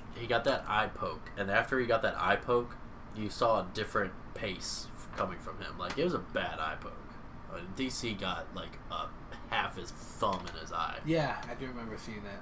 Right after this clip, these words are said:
Speaker 1: I mean, it
Speaker 2: Someone
Speaker 1: was
Speaker 2: said
Speaker 1: an
Speaker 2: pretty bad.
Speaker 1: yeah, it was an eye gouge, not an eye poke.
Speaker 2: Supposedly they're working on new gloves for the U F C, though.
Speaker 1: Yeah, I heard about that. I don't know how it's gonna work for grappling,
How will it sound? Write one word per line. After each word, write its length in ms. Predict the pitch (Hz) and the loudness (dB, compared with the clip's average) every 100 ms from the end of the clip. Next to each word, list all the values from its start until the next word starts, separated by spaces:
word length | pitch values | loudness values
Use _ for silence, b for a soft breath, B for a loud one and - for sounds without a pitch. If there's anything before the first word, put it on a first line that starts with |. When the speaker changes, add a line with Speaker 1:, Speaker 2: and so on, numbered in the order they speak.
| - - | -10 -2
Speaker 1:
I 60 | 101 | 0
mean, 120 | 101 | 4
it 40 | 117 | 4
Speaker 2:
Someone 180 | 127 | 6
Speaker 1:
was 100 | 107 | 4
Speaker 2:
said 100 | 98 | 4
Speaker 1:
an 80 | - - | -2 -4
Speaker 2:
pretty 160 | 110 98 | -6 -6
bad. 280 | 98 98 92 | -4 -6 2
Speaker 1:
yeah, 300 | 117 95 - - - - | 4 4 2 -4 -8 2
it 100 | 120 | 4
was 220 | 131 101 | 4 4
an 120 | 98 87 | 0 4
eye 320 | 104 101 92 - - - | 6 8 6 0 -8 -6
gouge, 580 | - 90 85 80 76 - 104 | 2 4 4 2 -4 -4 2
not 160 | 95 | 2
an 60 | 90 | 2
eye 140 | 85 85 | -2 -2
poke. 220 | 92 90 - | -4 -4 -6
Speaker 2:
Supposedly 520 | - 98 - 185 196 | -6 -4 0 0 2
they're 100 | 151 131 | 0 -2
working 280 | 139 139 | -2 -4
on 120 | 123 117 | -6 -6
new 80 | 123 | -6
gloves 320 | 113 120 131 | -4 -4 -4
for 100 | - | -6
the 100 | 104 | -6
U 100 | 107 107 | -6 -6
F 60 | - | -6
C, 160 | 113 107 | -6 -6
though. 140 | 98 90 - - - - | -6 -8 -10 -10 -10 -4
Speaker 1:
Yeah, 240 | 113 113 113 | 4 6 6
I 40 | |
heard 200 | 113 104 | 6 2
about 200 | 90 90 | 2 0
that. 300 | 98 87 82 - | 0 0 -2 4
I 80 | 113 | 6
don't 80 | 120 | 8
know 60 | |
how 180 | 110 110 | 8 6
it's 80 | 101 | 4
gonna 140 | 107 | 0
work 160 | 98 104 | -2 -4
for 100 | 104 | -4
grappling, 440 | 90 104 113 - | -6 -4 -6 -6